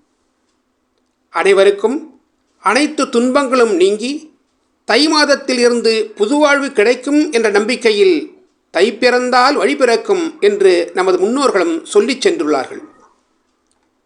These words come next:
ஸ்ரீ கிருஷ்ண பகவான், "மாதங்களில் நான் மார்கழியாக இருக்கிறேன்" என பகவத்கீதையில் அருளியுள்ளார். இம்மாதத்தில்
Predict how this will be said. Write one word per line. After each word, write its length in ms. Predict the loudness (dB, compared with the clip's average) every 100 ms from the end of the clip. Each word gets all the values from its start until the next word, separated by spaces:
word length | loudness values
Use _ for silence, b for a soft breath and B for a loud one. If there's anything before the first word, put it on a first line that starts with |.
| _ _ -4
ஸ்ரீ 180 | -2 0
கிருஷ்ண 300 | -2 0 2
பகவான், 540 | 2 2 0 0 -2
"மாதங்களில் 680 | 0 0 0 0 -2 -2 0
நான் 400 | 0 2 -2 -6
மார்கழியாக 680 | -2 0 2 0 0 0 2
இருக்கிறேன்" 640 | 2 0 0 2 4 2
என 420 | 0 0 0 -2 -4
பகவத்கீதையில் 920 | -2 0 -2 -2 -2 0 0 -2 -4 -8 -4
அருளியுள்ளார். 640 | 0 2 2 -2 -6 -14 -18 _ _ _ _ _ _ _ _ _ _ _ _ _
இம்மாதத்தில் 800 | -4 0 2 0 0 -4 -6